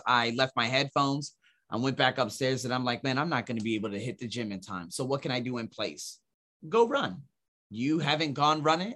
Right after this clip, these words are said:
in a very long time. Go run all the way up the street and run all the way back.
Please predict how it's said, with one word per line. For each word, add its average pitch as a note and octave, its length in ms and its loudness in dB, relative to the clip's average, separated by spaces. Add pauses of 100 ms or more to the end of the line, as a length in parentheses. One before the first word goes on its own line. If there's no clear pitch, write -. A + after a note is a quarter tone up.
in C3 80 -2
a B2 80 -2
very C#3+ 240 0
long C#3+ 240 -2
time. D3+ 260 -4
Go F#3+ 200 0
run G#3+ 200 -4
all G#3 480 0
the G#3 80 -4
way G3+ 180 2
up F#3 120 0
the F3+ 80 -4
street E3+ 300 -2
and A2 120 -4
run G#2 140 -2
all C#3+ 260 -2
the E3 80 -6
way E3 140 2
back. B2 300 -2